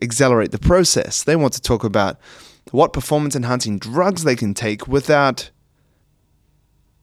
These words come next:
compromising their health too much. They want to talk about what peptides they could take. And there's nothing wrong with any of those things, depending on who you are and your situation. But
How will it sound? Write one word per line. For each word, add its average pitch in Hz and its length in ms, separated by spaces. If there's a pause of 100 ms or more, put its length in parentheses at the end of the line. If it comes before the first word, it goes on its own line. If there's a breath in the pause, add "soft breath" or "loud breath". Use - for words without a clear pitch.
(200)
compromising 143 560
their 113 140
health - 440
too 120 160
much. 85 320
They 180 160
want 185 220
to 139 200 (800 loud breath)
talk 165 220
about 143 220
what - 220
peptides 170 560
they 104 100
could 98 160
take. - 340
And 220 280
there's 233 140
nothing 240 280
wrong 208 260
with 170 200
any 175 200
of 135 120
those 120 220
things, - 500 (840 soft breath)
depending 120 440
on 104 100
who 110 80
you 107 220
are 151 280
and 92 140
your 101 100
situation. 123 600
But 120 300